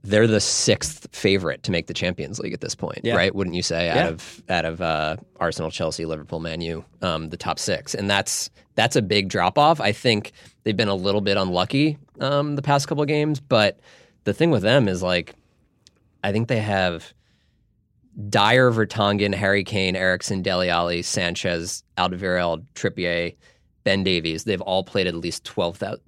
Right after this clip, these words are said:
Speaker 1: twelve hundred minutes
Speaker 2: Yeah.
Speaker 1: so far this
Speaker 2: They're the,
Speaker 1: season
Speaker 2: they're
Speaker 1: already.
Speaker 2: the Timberwolves, yeah.
Speaker 1: Um,
Speaker 2: <laughs>
Speaker 1: so that coinciding with them sort of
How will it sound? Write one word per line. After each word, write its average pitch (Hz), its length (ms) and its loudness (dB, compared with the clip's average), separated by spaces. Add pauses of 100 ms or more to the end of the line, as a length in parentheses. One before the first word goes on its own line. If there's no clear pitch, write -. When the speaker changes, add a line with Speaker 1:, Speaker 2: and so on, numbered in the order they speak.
Speaker 1:
twelve 98 240 2
hundred 90 260 -6
minutes - 420 -8 (140)
Speaker 2:
Yeah. 110 60 0
Speaker 1:
so 92 100 0
far - 160 -8
this - 100 -6
Speaker 2:
They're 147 80 2
the, 156 60 2
Speaker 1:
season 147 160 2
Speaker 2:
they're 113 100 6
Speaker 1:
already. 113 300 6
Speaker 2:
the 131 60 0
Timberwolves, 101 360 -6
yeah. 143 220 -2
Speaker 1:
Um, 87 480 2 (460)
Speaker 2:
<laughs> - 160 -20
Speaker 1:
so 110 500 4 (720)
that 113 420 2
coinciding 98 640 0
with 92 140 -8
them 87 300 -4
sort 92 200 -6
of 82 120 -14